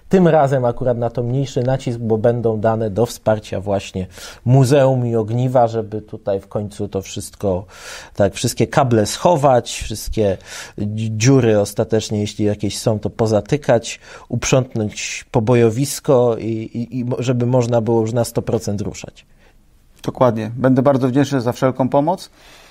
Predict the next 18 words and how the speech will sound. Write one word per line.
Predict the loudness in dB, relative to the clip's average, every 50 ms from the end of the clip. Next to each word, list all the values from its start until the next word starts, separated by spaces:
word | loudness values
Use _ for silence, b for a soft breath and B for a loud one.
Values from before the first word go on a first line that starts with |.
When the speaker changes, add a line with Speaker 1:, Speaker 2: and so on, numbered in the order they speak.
| B B B
Speaker 2:
E, | -4 -2 0 0 2 0 0 0 -2 -4 -4 -2
a | -2 -2
ci, | -2 -4 -10
którzy | -4 -2 -2 -2 0 0 0 0 0 -2 0
nie | 0 0 2
mogą | 2 2 2 2 0 -2 -2
pomóc, | -2 -2 -2 -2 -4 -8 -10 -12 -14 -18 b b b b b b b b _ _ _
to | 0 2 2 2 2 0 0 -2 -2 -2
niech | -4 -6 -6 -8
przyjeżdżają, | -6 -4 -4 -2 -2 -2 0 0 0 0 0 -2 -4 -4 -4
niech | -6 -8 -10 -10
zobaczą, | -12 -4 -2 -2 -2 0 -2 -6 -8 -6
oglądają | -8 -8 -6 -6 -6 -2 0 0 0 0 0 -2 -4
i | -4
niech | -6 -6 -6 -6
niosą | -8 -8 -6 -6 -4 -2
dobrą | -2 -2 -2 -4 -6 -4
wieść. | -4 -4 -4 -6 -8 -14 -20